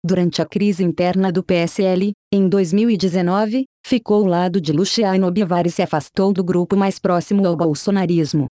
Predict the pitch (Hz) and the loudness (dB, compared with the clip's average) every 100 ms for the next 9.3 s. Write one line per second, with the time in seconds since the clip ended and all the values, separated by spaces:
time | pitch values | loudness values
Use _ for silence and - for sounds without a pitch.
0 | - 190 180 - 214 226 175 196 180 160 | -4 -2 -2 -2 0 0 0 0 0 -2
1 | 165 185 185 170 190 180 185 165 156 165 | -2 0 0 0 -2 0 -2 0 0 0
2 | 160 180 170 190 175 160 185 180 185 - | 0 0 0 0 0 2 2 2 0 -2
3 | 175 160 - 226 196 175 131 117 - - | -2 -2 0 0 0 0 0 -2 -6 -10
4 | _ _ - 160 151 151 156 165 147 - | _ _ -6 -2 0 0 -2 -2 -2 -2
5 | 180 175 180 170 151 165 170 175 202 214 | -2 0 0 0 0 -2 0 0 0 0
6 | 190 208 202 190 175 170 175 156 185 175 | 0 -2 -2 -2 0 0 0 0 0 -2
7 | 190 180 170 180 180 180 - - 208 151 | -2 -2 -2 -2 0 -2 -2 -2 0 0
8 | 127 - - 160 165 147 147 165 185 180 | -2 -6 -8 -2 0 0 -2 0 0 0
9 | 185 190 | 0 0